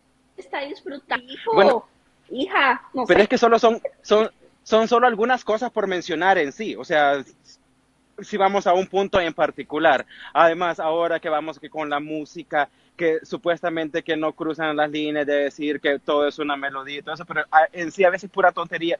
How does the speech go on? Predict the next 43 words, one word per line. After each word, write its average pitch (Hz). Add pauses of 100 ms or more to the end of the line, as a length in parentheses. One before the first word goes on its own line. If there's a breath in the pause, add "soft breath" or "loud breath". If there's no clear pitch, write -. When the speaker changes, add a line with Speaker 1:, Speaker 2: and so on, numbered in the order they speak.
(160 soft breath)
Speaker 2:
puras 175
tonterías 160
es 165
lo 151
que 156
dicen 147
también, 147
entonces 135 (680 soft breath)
simplemente 240
no 233
le 240
encuentro 220
sentido, 143
por 175
eso 196
creo. 107
Además, 170
cada 185
vez 185 (300 soft breath)
salen, 175
o 165
sea, 170
todo 202
el 208
tiempo 208
están 202
porque, 185 (240 loud breath)
o 202
que, 220
que -
le 190
comentaron 196
la 196
foto 196
a, 160 (220)
a 175
una 185
de 190
ellas 185
o 359
entre 180
<laughs> -
ellos, 180